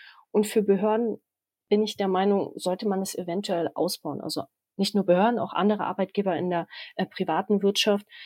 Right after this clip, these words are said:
Denn so können sie relativ schnell und einfach, bin ich der Meinung,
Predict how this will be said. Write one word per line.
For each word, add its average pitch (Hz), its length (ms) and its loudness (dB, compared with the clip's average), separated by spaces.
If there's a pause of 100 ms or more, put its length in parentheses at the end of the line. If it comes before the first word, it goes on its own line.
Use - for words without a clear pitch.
(180)
Denn 196 100 6
so 190 120 0
können 220 300 4
sie 208 360 4 (140)
relativ 226 640 -2
schnell 214 420 2
und 208 260 -6
einfach, 220 420 0 (280)
bin 254 120 0
ich 269 100 -4
der 247 100 -4
Meinung, 247 400 -2